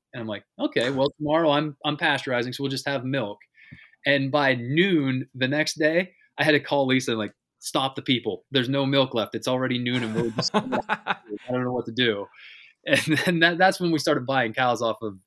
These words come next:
Speaker 1: uh, Highland H, Dale Hyman. Um, he's, like, he's probably the most successful farmer in this area.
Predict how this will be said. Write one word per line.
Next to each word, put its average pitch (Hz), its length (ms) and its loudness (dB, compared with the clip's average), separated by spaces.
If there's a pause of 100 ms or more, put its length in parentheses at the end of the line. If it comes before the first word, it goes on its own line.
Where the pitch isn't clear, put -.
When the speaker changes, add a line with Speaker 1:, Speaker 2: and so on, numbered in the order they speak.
(100)
Speaker 1:
uh, 110 180 -4
Highland 113 360 -2
H, 113 240 -2
Dale 113 240 -2
Hyman. 107 380 -8 (440)
Um, 110 180 -6
he's, 139 200 -2 (100)
like, 123 220 -2 (180)
he's 262 140 2
probably 180 180 4
the 127 80 -2
most 120 200 -2
successful 110 540 -6
farmer 104 540 -6
in 110 160 -8
this 95 180 -10
area. 98 420 -6